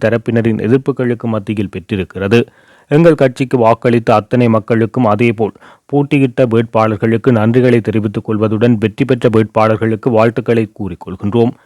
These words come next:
எமது மக்களுடைய உரிமை சார்ந்த எமது பயணம் தொடரும். இதேவேளை தேசிய மக்கள் சக்தி அலையாக அல்லது சுனாமியாக இந்த முறை வெற்றியை பதிவு செய்துள்ளது." இந்த கட்சி மூன்றில் இரண்டுக்கு மேற்பட்ட பெரும்பான்மை பலத்தை பெற்றிருக்கிறது. இந்த கட்சியில்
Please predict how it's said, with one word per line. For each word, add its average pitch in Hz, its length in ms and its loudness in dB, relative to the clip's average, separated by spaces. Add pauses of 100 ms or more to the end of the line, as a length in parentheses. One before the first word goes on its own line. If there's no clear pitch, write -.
(180)
எமது 147 280 4
மக்களுடைய 117 600 -2
உரிமை 120 320 -2
சார்ந்த 113 360 0
எமது 110 240 2
பயணம் 104 380 0
தொடரும். 107 420 0
இதேவேளை 107 460 0 (360)
தேசிய 151 380 2
மக்கள் 117 320 0
சக்தி 120 380 -4
அலையாக 113 520 2
அல்லது 110 340 2
சுனாமியாக 123 580 2
இந்த 117 200 0
முறை 110 200 0
வெற்றியை 107 360 -4
பதிவு 110 340 -6 (120)
செய்துள்ளது." 104 460 0 (460)
இந்த 175 200 2
கட்சி - 340 0
மூன்றில் 123 340 2
இரண்டுக்கு 117 400 0
மேற்பட்ட 107 420 -4
பெரும்பான்மை 113 560 2
பலத்தை 107 360 -6
பெற்றிருக்கிறது. 104 640 -2 (380)
இந்த 123 160 4 (100)
கட்சியில் 113 400 0